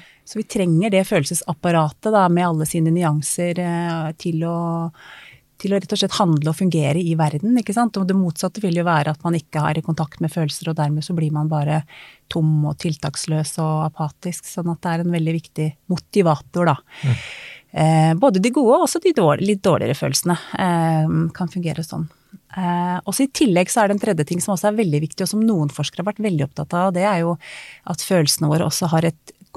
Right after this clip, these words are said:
Speaker 1: kommunikativt aspekt. Altså, vi bruker jo veldig mye følelser for å kommunisere. Vi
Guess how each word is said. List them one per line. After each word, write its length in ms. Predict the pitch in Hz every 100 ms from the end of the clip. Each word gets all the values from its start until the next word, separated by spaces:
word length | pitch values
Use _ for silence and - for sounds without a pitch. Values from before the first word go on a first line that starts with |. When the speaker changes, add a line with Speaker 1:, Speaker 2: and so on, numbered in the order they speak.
| - _
Speaker 1:
kommunikativt 880 | - 165 165 175 - - 160 196 -
aspekt. 400 | 208 - 320 -
Altså, 220 | 185 -
vi 160 | 185 190
bruker 580 | 170 170 214 170 - 190
jo 80 | 185
veldig 300 | 214 160 156
mye 160 | 170
følelser 320 | - 175 - 160
for 160 | 170
å 60 | 190
kommunisere. 720 | - 165 160 190 - 170 254 - - - - - - _
Vi 80 | 180